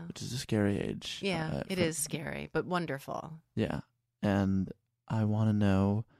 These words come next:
Speaker 1: uh, this is the last thing I wanted to ask you, is what do you want to do next? Now that your life is
Speaker 2: Yeah.
Speaker 1: not dependent on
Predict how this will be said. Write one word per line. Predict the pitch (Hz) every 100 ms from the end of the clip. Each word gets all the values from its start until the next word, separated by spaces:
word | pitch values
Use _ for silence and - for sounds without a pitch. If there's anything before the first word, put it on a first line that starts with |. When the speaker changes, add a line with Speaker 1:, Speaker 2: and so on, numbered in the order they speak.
| _ _ _ _ 107
Speaker 1:
uh, | 101
this | 98 98
is |
the | -
last | 98 98 117 -
thing | 110
I | 101
wanted | 95 92
to | 110
ask | 131 -
you, | 98
is | 95 104
what | 107 127 - -
do |
you | 110 107 107 104 104 104 - _ _ _ _ _
want | 110 110 117 -
to | 117
do | 123 135 123
next? | 127 127 - - - - - - _ _ - - _ _ _ _ _ _
Now | 117 117
that | 135 127
your | 113 110
life | 110 110
is | -
Speaker 2:
Yeah. | 87 113
Speaker 1:
not | 107 101 -
dependent | 120 113 104 101 101
on | - 101 92 92